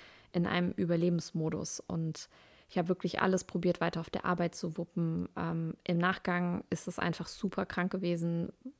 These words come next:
worauf ich mich eigentlich teilweise fokussiert habe. Ja. Ich habe alles probiert, um irgendwie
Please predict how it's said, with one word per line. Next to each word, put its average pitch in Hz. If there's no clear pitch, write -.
worauf 175
ich -
mich 185
eigentlich 170
teilweise 165
fokussiert -
habe. 165
Ja. 165
Ich 180
habe -
alles 190
probiert, 185
um 170
irgendwie 180